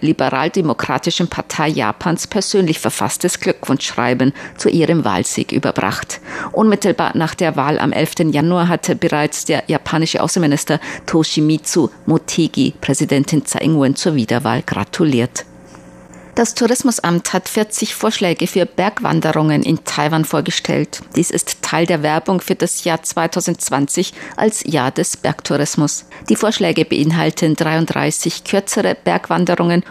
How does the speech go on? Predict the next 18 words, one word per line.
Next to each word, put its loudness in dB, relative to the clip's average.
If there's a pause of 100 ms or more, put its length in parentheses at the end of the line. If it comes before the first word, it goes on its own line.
(120)
und 4
sieben 0
ausgedehnte 0
Bergtouren. 0 (260)
Bei 2
den 4
sieben 0
längeren 2
Bergtouren 0 (280)
wurde 2 (100)
für 2
jede 2
der 2
sieben -2
Bergregionen 0
eine 2
Route 2
gewählt. 0